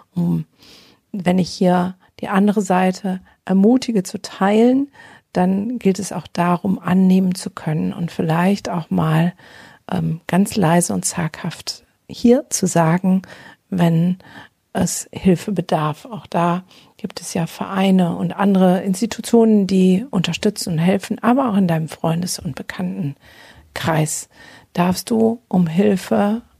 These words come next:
bitten und, ähm, vielleicht es offen machen, da wo Not ist, damit auch Hilfe gewährt werden kann. Und das andere ist vielleicht ein sehr herausfordernder Gedanke,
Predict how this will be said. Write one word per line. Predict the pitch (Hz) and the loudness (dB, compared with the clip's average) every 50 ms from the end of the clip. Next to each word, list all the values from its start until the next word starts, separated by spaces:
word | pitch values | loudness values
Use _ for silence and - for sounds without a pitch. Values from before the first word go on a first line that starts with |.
| _ _ | _ _
bitten | - 208 180 - 202 202 - - 185 165 156 165 170 - _ _ _ _ _ _ _ _ _ _ _ _ | -10 -10 0 2 2 2 2 0 -2 -2 0 -2 -4 -6 _ _ _ _ _ _ _ _ _ _ _ _
und, | - 196 185 175 170 170 - - - _ - - - - - _ _ _ - | -2 0 2 2 2 0 -2 -6 -10 _ -20 -20 -20 -20 -20 _ _ _ -6
ähm, | - 170 156 160 165 - - | -4 -2 -2 -2 -6 -8 -8
vielleicht | - - 180 160 180 - - | -4 -2 0 0 0 0 -2
es | 254 - - - - | -6 -6 -6 0 0
offen | 214 208 - - 196 175 | 0 2 2 0 0 2
machen, | 170 165 - - - 190 180 175 175 - _ _ | 0 0 -2 -2 -2 0 0 0 -2 -6 _ _
da | - 185 170 170 175 175 | -4 -4 -2 -2 -2 -2
wo | 180 180 175 | 0 0 2
Not | 160 165 170 180 180 - - | 2 2 2 2 0 0 -2
ist, | 226 170 - - - - _ _ _ _ | -2 -2 -2 -6 -10 -14 _ _ _ _
damit | _ - 165 170 180 185 185 - - - - _ _ _ _ _ | _ -4 0 0 0 0 0 -6 -14 -18 -20 _ _ _ _ _
auch | - 180 180 170 - - - _ _ _ _ | 2 2 2 2 -2 -8 -18 _ _ _ _
Hilfe | _ - - 180 180 175 - - 190 | _ 0 2 2 2 2 -2 -4 -4
gewährt | 175 170 170 175 175 170 165 160 - - - | -4 -4 0 2 2 2 2 2 -2 -6 -6
werden | 156 143 147 - 160 147 | -6 -6 -6 -8 -12 -14
kann. | - - - - 143 127 120 - _ _ _ _ - _ _ _ _ _ _ _ _ _ _ | -12 -12 -12 -12 -12 -14 -16 -20 _ _ _ _ -20 _ _ _ _ _ _ _ _ _ _
Und | 196 202 | -2 -2
das | 202 196 | 0 0
andere | 208 220 240 254 247 233 | 0 0 2 4 2 2
ist | 220 - | 0 0
vielleicht | - 208 214 214 214 - | -2 0 0 0 0 -2
ein | 170 185 180 | -4 -4 -2
sehr | 175 196 220 226 226 214 | 0 2 4 4 4 2
herausfordernder | 202 180 175 185 208 262 269 - - - - 233 233 233 240 233 226 226 208 190 | 0 -2 0 0 2 2 2 0 -4 -8 -4 -2 0 0 0 -2 -4 -4 -4 -4
Gedanke, | 190 190 175 185 180 196 233 240 - - 240 - 262 262 | -4 -2 0 2 2 2 2 0 0 -2 -4 -4 -4 -6